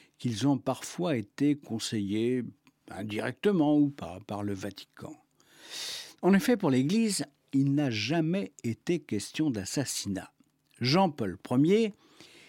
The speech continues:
est décédé de mort naturelle, sans doute d'un infarctus du myocarde. Mais médicalement, impossible d'en dire plus, puisque le Vatican a refusé que la dépouille papale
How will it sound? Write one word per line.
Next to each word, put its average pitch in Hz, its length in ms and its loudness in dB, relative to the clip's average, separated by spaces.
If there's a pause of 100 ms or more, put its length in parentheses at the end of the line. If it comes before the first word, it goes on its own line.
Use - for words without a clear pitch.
(380)
est 180 100 4
décédé 180 440 2
de 139 120 2
mort 156 240 4
naturelle, 151 460 0
sans 147 220 2
doute 180 380 0
d'un 131 240 2
infarctus 151 680 -2
du 117 120 0
myocarde. 104 580 -4
Mais 190 320 2 (840)
médicalement, 202 640 4
impossible 165 420 2
d'en 131 100 4
dire 156 180 2
plus, 285 260 0
puisque - 300 -2
le 151 140 6
Vatican 131 500 0
a 190 60 0
refusé 127 520 0
que 147 160 -2
la 107 160 0
dépouille 107 640 -2
papale 165 680 -2